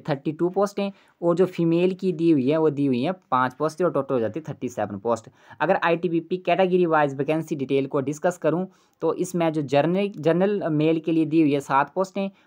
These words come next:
और ओबीसी के लिए पन्द्रह पोस्टें, ईडब्ल्यूएस के लिए तीन, एससी के लिए पाँच, एसटी के लिए टू,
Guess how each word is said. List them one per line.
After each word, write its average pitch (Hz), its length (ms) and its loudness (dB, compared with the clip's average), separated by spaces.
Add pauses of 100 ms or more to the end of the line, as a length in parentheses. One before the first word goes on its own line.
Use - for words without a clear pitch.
(120)
और 160 120 2 (120)
ओबीसी 180 460 2
के 180 120 -2
लिए 156 180 0
पन्द्रह 147 320 0
पोस्टें, 185 460 -4
ईडब्ल्यूएस 160 480 0
के 143 100 -4
लिए 127 140 0
तीन, 151 380 -4
एससी 160 280 -8
के 139 80 -2
लिए 131 120 0
पाँच, 139 380 -2
एसटी 156 280 -6
के 131 80 -2
लिए 120 120 -4
टू, 180 240 -2